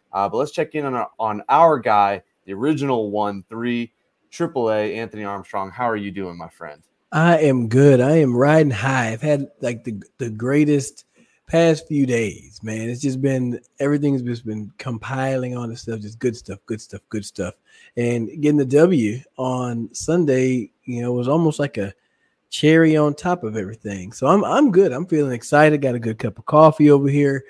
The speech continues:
Speaker 2: We get to catch up a couple days later than what we were thought, but we're here now. Um,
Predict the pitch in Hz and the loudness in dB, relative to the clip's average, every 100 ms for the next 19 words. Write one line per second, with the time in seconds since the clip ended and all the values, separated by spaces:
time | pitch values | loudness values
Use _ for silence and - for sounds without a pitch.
0 | _ _ 127 127 - - 127 110 151 143 | _ _ -10 -10 -10 -10 -10 -6 -2 -2
1 | 143 _ _ - 202 151 135 127 117 131 | -2 _ _ -8 -6 -4 -6 -6 -8 -2
2 | 170 175 135 127 123 113 120 113 98 - | 0 0 -4 -8 -8 -8 -8 -8 -10 -2
3 | 196 175 120 180 220 135 - _ _ _ | 2 2 0 -2 0 0 -2 _ _ _
4 | _ 117 104 123 123 117 104 85 67 _ | _ -16 -16 -10 -10 -8 -12 -16 -20 _
5 | _ 113 110 107 101 | _ -10 -8 -6 -8